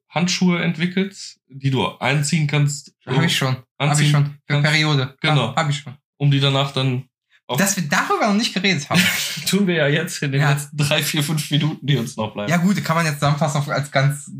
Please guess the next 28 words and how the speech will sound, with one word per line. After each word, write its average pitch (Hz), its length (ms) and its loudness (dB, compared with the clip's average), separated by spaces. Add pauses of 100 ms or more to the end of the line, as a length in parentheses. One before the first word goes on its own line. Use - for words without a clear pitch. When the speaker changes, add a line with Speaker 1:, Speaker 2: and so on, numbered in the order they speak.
Speaker 2:
große 139 420 0
Scheiße. 127 720 -2 (180)
Speaker 1:
Höhlen 190 240 2
der, 180 280 0
Höhle 208 220 2
der 170 100 -2
Löwen, 208 480 0
zwei 165 280 0
Kerle, 170 420 0
ich 139 120 -2
find 202 140 2
die 175 40 -2
Geschichte 151 360 2
dahinter 104 340 -2
einfach 104 300 -8
geil, 101 280 -6 (160)
die 143 120 -2
in 151 100 2
einer 139 140 2
W 139 160 2
G 214 240 2
mit 170 200 0
Frauen 151 400 0
leben 104 460 -2 (240)
und 143 140 0
sich 143 160 0
darüber 143 400 2
abfucken, 170 800 -4